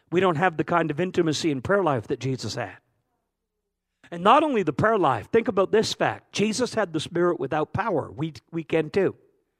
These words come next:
Paul called it that we would be filled with all the fullness of God. So our capacity to receive and manifest and release fullness.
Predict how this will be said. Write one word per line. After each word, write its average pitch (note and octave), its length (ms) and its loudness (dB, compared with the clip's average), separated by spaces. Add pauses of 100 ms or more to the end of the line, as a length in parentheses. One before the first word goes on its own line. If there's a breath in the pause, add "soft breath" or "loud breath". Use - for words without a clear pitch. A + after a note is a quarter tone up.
(580)
Paul G3+ 240 4
called D#3+ 300 0
it - 180 -4
that D#3+ 160 -2
we E3 140 -2
would D#3 120 -4
be D3 120 -6
filled E3+ 260 2
with D#3 140 -6
all D#3+ 180 2
the D#3 100 -2
fullness D#3 440 -4
of E3 100 -8
God. A#3 300 2
So E3 180 -2
our G3 140 2
capacity A3 800 -2
to F3 120 -2
receive F3+ 440 -2
and E3+ 120 -4
manifest E3 520 -4
and D3 120 -4
release D3+ 300 -2
fullness. F3+ 420 -2